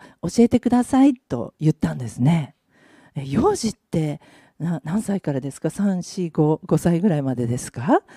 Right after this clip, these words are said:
え、そんな小さい時に十一献金ってね、あの、割り算も知らないし、<laughs> あの、どうすんの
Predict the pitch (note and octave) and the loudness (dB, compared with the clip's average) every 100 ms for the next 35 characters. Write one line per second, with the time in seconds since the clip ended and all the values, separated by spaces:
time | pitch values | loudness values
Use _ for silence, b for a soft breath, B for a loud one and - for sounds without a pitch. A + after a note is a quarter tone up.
0 | B B B - - C4 G4+ G#4+ - F4 | B B B -10 -2 0 0 -4 0 0
1 | E4+ F4+ F4 A3+ - D3 D#3+ D3+ - G#3+ | 2 -4 -2 -6 -6 -8 -6 -6 -10 -20
2 | B B D3+ F#3 G#3+ A#3 - F#3+ A3+ D3+ | B B -2 -2 -4 -4 -2 -2 -4 -4
3 | C3 B2+ C#3+ F#3+ C3 b b b - - | -4 -4 0 0 0 b b b -12 -6
4 | C#3+ C#3 C3+ C3 D#3 F#3+ F#3+ D#3+ F#3 - | -4 -4 -4 -2 -2 0 -2 -2 -4 -2
5 | C3 - - C4+ - - F#3 E4 A#4+ G#4 | 0 -2 0 -4 -2 4 4 4 -10 -10
6 | C4+ G3+ G#3 A3+ - - - B2 | -8 -4 -2 0 0 -2 -2 0